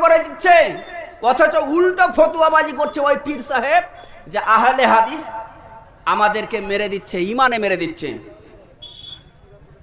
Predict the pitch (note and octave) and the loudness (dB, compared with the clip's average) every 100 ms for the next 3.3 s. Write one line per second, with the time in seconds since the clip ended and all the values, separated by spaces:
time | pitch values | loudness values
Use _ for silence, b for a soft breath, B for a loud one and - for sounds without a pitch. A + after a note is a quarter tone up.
0 | - - - - G#3+ B3 C4+ - - A#3 | -20 -20 -20 -4 2 4 4 2 -2 -2
1 | D4 C#4 C#4+ C4 C4+ A#3 A#3 B3 C4 B3+ | -2 -6 -4 -4 -4 0 2 2 0 0
2 | A3+ A3+ A#3 A3+ A#3+ G#3+ A#3 A3 G#3 G#3+ | -2 -2 -6 -8 -10 -6 -2 -2 -2 -8
3 | G3+ G#3+ G#3+ | -6 -6 -8